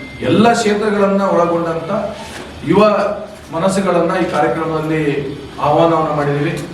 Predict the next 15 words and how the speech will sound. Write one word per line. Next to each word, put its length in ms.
ಅವತ್ತು 340
ಬೆಳಗ್ಗೆ 260
ಹನ್ನೊಂದು 360
ಗಂಟೆಗೆ 340
ಕಾರ್ಯಕ್ರಮ 440
ಉದ್ಘಾಟನೆ 340
ಆಗುತ್ತೆ. 540
ಹನ್ನೊಂದು 320
ಗಂಟೆಯಿಂದ 380
ಮಧ್ಯಾಹ್ನ 380
ಒಂದು 240
ಗಂಟೆಯವರೆಗೆ 600
ಈ 220
ಕಾರ್ಯಕ್ರಮ 360
ನಡೆಯಲಿದೆ. 400